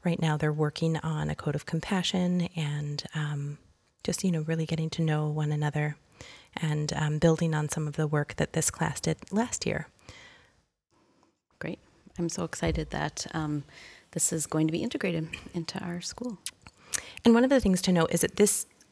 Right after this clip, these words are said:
Speaker 1: me-, so much of this is not new to the school. You know, we were already working with principals of Kim John Payne's social inclusion, but this is just really a way to f-, really formalize it. We'll be adding more about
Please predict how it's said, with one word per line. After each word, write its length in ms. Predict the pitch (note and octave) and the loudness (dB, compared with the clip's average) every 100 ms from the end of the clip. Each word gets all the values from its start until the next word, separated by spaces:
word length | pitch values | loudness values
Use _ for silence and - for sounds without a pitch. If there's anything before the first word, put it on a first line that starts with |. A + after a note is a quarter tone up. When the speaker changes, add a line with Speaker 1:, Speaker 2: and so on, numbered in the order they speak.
| - | 4
Speaker 1:
me-, 140 | G3 F#3 | 6 6
so 220 | - - C#4 | 6 6 6
much 200 | A#3 - | 6 4
of 80 | |
this 120 | E3+ - | 4 6
is 160 | E3 | 4
not 300 | E3+ E3 E3 | 4 4 4
new 320 | E3 D3 D#3 D#3+ | 2 2 0 -2
to 80 | E3+ | -2
the 100 | E3 | 2
school. 380 | - - D#3 D#3 | 2 4 4 4
You 60 | |
know, 80 | D#3 | 4
we 120 | E3 | 4
were 140 | F3 E3+ | 4 4
already 220 | D#3+ D#3 | 2 2
working 360 | D3+ D3+ E3+ | 2 2 0
with 140 | D#3 - | -2 -2
principals 640 | E3+ D#3 - D#3 D3+ D3+ - | -2 -2 -2 -2 -2 -4 -4
of 320 | D#3 D3+ - - - - - - _ _ _ - | -2 -2 -6 -16 -18 -18 -20 -20 _ _ _ -4
Kim 160 | F3+ | 0
John 180 | E3+ D#3 | 0 -2
Payne's 340 | D3 D#3+ D3+ D3 | -4 -2 -2 0
social 300 | D#3 C#3+ D3+ | -2 0 -2
inclusion, 540 | D3+ A#3+ A3+ G#3+ G#3+ | 2 4 4 6 4
but 160 | - - | 2 4
this 160 | F3 | 4
is 100 | E3 | 4
just 220 | - - | 2 0
really 400 | E3 E3 D#3+ D#3+ | 0 0 2 2
a 100 | D#3 | 2
way 400 | D3+ D3 D3 C#3+ - | 2 2 2 0 -2
to 440 | - D#3 D3+ C#3+ - - | 0 2 0 -4 -8 -14
f-, 120 | - | -6
really 300 | E3+ E3 D3 | 2 2 2
formalize 560 | - C#3+ D#3 F3 F#3+ | 0 0 0 -2 -2
it. 160 | A#3+ A#3+ _ - | -4 -6 _ 2
We'll 100 | A3 | 8
be 140 | A#3+ - | 10 10
adding 280 | D#3 D#3+ | 8 8
more 220 | E3 E3 D#3 | 6 6 4
about 320 | D#3+ D#3 | 6 4